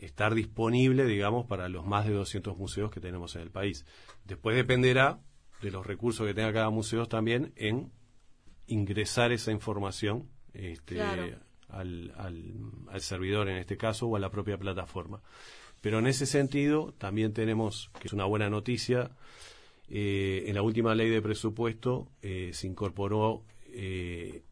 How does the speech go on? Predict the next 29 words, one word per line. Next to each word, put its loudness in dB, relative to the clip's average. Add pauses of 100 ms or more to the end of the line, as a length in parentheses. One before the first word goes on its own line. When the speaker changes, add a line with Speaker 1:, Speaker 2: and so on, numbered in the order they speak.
Speaker 1:
dinero, 6
digamos, 0
al 0
Fondo 0
Nacional -2
de -6
Museos. -8
El -10
Fondo 0
Nacional 0
de 2
Museos 2
también 2
se -4
creó 2
en, -2
en -8
la -6
ley 0 (120)
de -4
dos -4
mil 2
doce, -2 (460)
pero 0
nunca 4
había 4
contado -2
con -8
fondos. -12